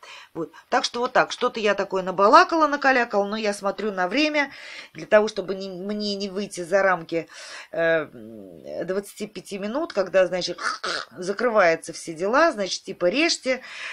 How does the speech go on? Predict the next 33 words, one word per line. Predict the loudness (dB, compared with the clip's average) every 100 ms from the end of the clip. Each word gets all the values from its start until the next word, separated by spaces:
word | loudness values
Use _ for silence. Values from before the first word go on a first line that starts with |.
| -8
э, | -4
монтируйте, | -4 -4 2 4 4 0 -2
мне | -2 -6
этим | -8 -8
заниматься | -8 -6 -4 -4 -4
некогда. | -6 -4 -2 0 2 0 -2 -14 -14 -14 -14 -16 -2 6
Э, | 10 12 10 8 6 6 6 4 2
потому | 0 0
что | 0 -2
ещё | -2 -2 -2 0
и, | -2 -4 -4 -6
как | -8 -12
бы, | -6 -4 -4 -4
есть | -4 -6 -6 -8
какие-то | -10 -8 -6 0
домашние | 0 0 -6 -6
дела, | 2 6 6
хлопоты, | 6 2 2 2 -2
которых | -2 -2 0 -2
тоже | -2 -4 -4
немало, | -4 0 4 4 2 -4 -14 -14 -12
и | -4
надо | -2 2
готовить | 2 2 0 -4 -6
ужин. | 0 2 2 2
Я | 0 0
сегодня | 0 -2 -2
хочу | -4 -4 -4
Насте | -4 -4 -4
приготовить | 2 2 2 -2 -4
очень | -10 -10 -12
вкусные | -12 -12 -10
котлетки, | -4 -4 0 0 0 -2 -2